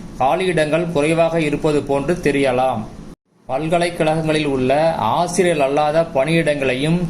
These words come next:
டி என் பி சி வாயிலாக நிரப்ப அரசு முடிவு செய்துள்ளது. இது தொடர்பாக அரசிடமிருந்து உத்தரவு வந்ததும், அந்த பதவிகளில் உள்ள காலி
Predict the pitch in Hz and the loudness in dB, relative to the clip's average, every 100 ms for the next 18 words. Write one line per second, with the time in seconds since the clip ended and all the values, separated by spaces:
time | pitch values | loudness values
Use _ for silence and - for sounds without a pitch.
0 | - 156 180 175 160 131 151 131 131 143 | 0 0 2 2 2 2 0 0 0 0
1 | 143 151 139 135 147 - 139 156 160 123 | -2 0 0 2 0 0 0 2 0 0
2 | 151 151 170 139 135 160 131 139 135 123 | 0 0 -2 0 2 2 2 0 2 0
3 | 110 127 123 98 - - - - - 131 | 0 0 0 -4 -10 -16 -16 -16 -8 -2
4 | 170 151 156 160 156 139 151 160 127 160 | 0 2 0 0 0 0 2 2 0 -2
5 | 180 165 147 147 147 165 143 131 165 165 | 0 0 0 0 0 0 0 0 0 2
6 | 135 127 139 135 156 180 - - 107 139 | 0 0 0 0 0 0 -4 -6 -2 0
7 | 147 110 131 160 170 165 156 135 131 139 | 0 2 0 2 2 2 0 0 0 2
8 | 160 175 - - - - 131 147 185 | 0 -2 -8 -16 -16 -2 0 2 0